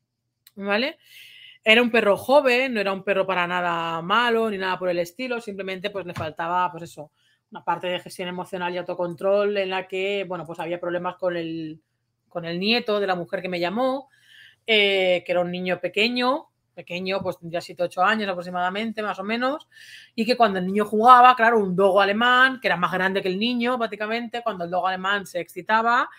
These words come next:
pues, el niño le asustaba, ¿no? Estuvimos trabajando esta parte, esta parte funcionó muy, muy bien.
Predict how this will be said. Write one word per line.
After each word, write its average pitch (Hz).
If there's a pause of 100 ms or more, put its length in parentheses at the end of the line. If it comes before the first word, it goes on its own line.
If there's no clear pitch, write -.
(340)
pues, 190
el 185
niño 208
le 214
asustaba, 170
¿no? 175 (480)
Estuvimos 233
trabajando 208
esta 208
parte, 294
esta -
parte 196
funcionó 180
muy, 208
muy 196
bien. 285